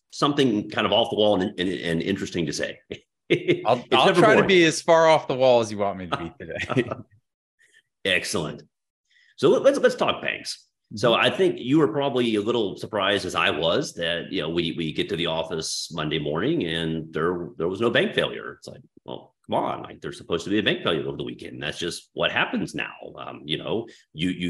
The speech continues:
Speaker 1: you close the work week on Friday, just assuming that when you get back to the office on Monday, there will be a <laughs> bunch of new banks that failed. But, uh, it turns out that did not happen. The two banks that were the most at risk right now are, I believe, PacWest and Western Alliance. They, they're, they've actually been rallying the last two days. So it seems that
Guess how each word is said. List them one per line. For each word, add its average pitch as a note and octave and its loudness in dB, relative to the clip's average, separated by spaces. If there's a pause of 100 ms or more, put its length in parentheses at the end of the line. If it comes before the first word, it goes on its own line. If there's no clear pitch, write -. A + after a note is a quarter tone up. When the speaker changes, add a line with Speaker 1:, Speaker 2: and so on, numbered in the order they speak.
Speaker 1:
you F2 -6
close G#2 2
the C3+ 0
work F#2+ -2
week F#2 -4
on A2+ -4
Friday, D2+ -4
just F#2 -4
assuming D#2+ -4
that F2 -4
when E2 -6
you D#2+ -6
get D#2+ -6
back - -6
to - -16
the D2+ -8
office - -8
on D2+ -8
Monday, D2 -8 (400)
there E2+ -4
will F2 0
be F2 -2
a F2 0
<laughs> - -10
bunch G#2 -4
of - -18
new A2+ 2
banks D2 -6
that - -12
failed. D2+ -4
But, D2+ -12
uh, C#2 -2 (380)
it E2+ -6
turns A#2 2
out A2+ 4
that G2+ -2
did G#2 -4
not F#2+ -2
happen. E2+ -6
The F#2 -2
two - -2
banks F#2+ -2
that F#2+ -6
were E2 -2
the F2 -6
most F2+ -6
at - -8
risk E2 -6
right C#2+ -8
now C#2 -8
are, C2 -8
I - -12
believe, C#2 -10
PacWest E2 -8
and C#2+ -12
Western C#2+ -10
Alliance. C#2+ -6
They, E2+ -6
they're, F#2 -2
they've G2 0
actually G#2 0
been E2+ -2
rallying E2+ -2
the D2 -8
last D2 -4
two D#2+ -8
days. D2 -8
So D2 -8
it C#2 -12
seems E2 -6
that D#2+ -4